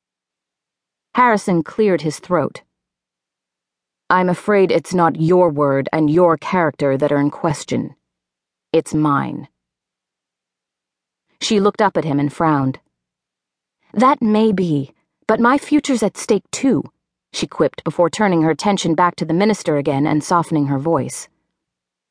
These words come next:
"The men who stopped our stage robbed us, handcuffed us together, and left us tied to the stagecoach while they escaped with the driver and all of our possessions.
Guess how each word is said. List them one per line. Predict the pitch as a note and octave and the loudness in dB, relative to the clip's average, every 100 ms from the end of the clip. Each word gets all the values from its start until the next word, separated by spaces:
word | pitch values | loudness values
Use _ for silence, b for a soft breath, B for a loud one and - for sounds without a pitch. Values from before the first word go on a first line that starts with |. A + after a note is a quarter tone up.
| _ _ _ _ _ _ _ B - | _ _ _ _ _ _ _ B 0
"The | C4 | 4
men | C#4+ F4 | 4 2
who | D#4+ | 0
stopped | - C#4+ C4+ | 2 2 2
our | A#3+ A#3+ | 0 -2
stage | - B3 G#3+ F3+ | 2 4 4 2
robbed | G#3 A3 F#3+ D3+ | 4 4 4 -2
us, | - - - B B - C4 | -6 -10 -18 B B 0 2
handcuffed | C#4+ D#4+ D4 - | 2 2 0 0
us | B3 A3+ | -2 -2
together, | - G3+ E3 D#3 F3+ B B | -2 0 0 0 -2 B B
and | A#3+ A#3+ | 2 4
left | D#4 D4+ | 2 2
us | - | -2
tied | - C#4+ D4 D4+ | 0 2 4 2
to | |
the | B3+ A#3+ | -2 0
stagecoach | C#4+ C4 - - F3 - G#3 | 2 2 0 0 0 -2 -2
while | G#3 G#3+ | 2 2
they | F#3+ C4+ D4 | 2 4 4
escaped | C#4 - C4 A3 | 0 -2 0 0
with | A3+ | 0
the | A3 A3 | -2 2
driver | B3 B3+ A#3+ B3 | 4 4 2 2
and | A3+ | 2
all | - B3 D4+ | 4 6 6
of | A3+ | 4
our | G#3+ | 0
possessions. | G#3+ G#3 D4+ - E3+ C3+ - | 0 0 -2 0 -4 -4 -10